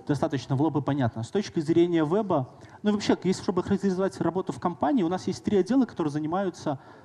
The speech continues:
ну, несколькими различными вещами. У нас есть админы, они за-, отвечают за серверную инфраструктуру, за сервера и, грубо говоря, все то, что делается на серверах от рута. И у нас есть отделы там деплоймента, девопсов,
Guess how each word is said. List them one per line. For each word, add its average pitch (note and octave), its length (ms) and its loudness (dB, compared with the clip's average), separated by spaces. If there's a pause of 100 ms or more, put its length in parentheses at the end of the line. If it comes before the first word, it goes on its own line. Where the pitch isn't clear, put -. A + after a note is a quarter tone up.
(120)
ну, F3 100 -2
несколькими C#3+ 380 -2
различными C#3 440 -2
вещами. C3 260 0
У C#3 40 0
нас E3+ 140 -4
есть G3+ 200 -2
админы, G#3+ 480 4
они D#3 240 -2
за-, D#3+ 120 -4
отвечают D3 440 -4
за D3 40 -4
серверную F#3+ 520 0
инфраструктуру, D3 800 -4 (380)
за D3 120 -2
сервера F3 440 4
и, F#3 40 2
грубо E3 240 0
говоря, D3 220 4
все D#3+ 160 -4
то, F3+ 120 -4
что - 160 -6
делается D#3 380 2
на C3 60 2
серверах C3+ 420 0
от C#3+ 140 -8
рута. A#2 320 -2
И C#3+ 40 -6
у C#3+ 60 -4
нас A#3 160 -4
есть - 180 0
отделы E3+ 360 4
там C#3+ 200 -2
деплоймента, C3+ 600 0
девопсов, C#3 480 0